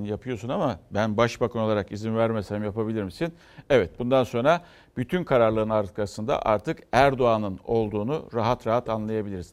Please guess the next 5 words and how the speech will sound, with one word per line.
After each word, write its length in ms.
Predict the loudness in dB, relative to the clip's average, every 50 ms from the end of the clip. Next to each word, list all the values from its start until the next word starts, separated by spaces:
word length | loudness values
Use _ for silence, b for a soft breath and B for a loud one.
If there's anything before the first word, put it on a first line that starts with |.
| _
Tıpkı 440 | 0 0 0 0 2 2 2 2 2 0 b b b b b b b b b _ _ _ _ _ _ _ _ _ _ _
Maliye 400 | 4 4 6 6 6 6 4 6
Bakanı, 320 | 4 2 2 0 0 0
Hazine 440 | 0 -2 -2 -2 -2 -2 0 0 2
Bakanı'nın 500 | 2 0 0 0 0 0 2 0 -2 -2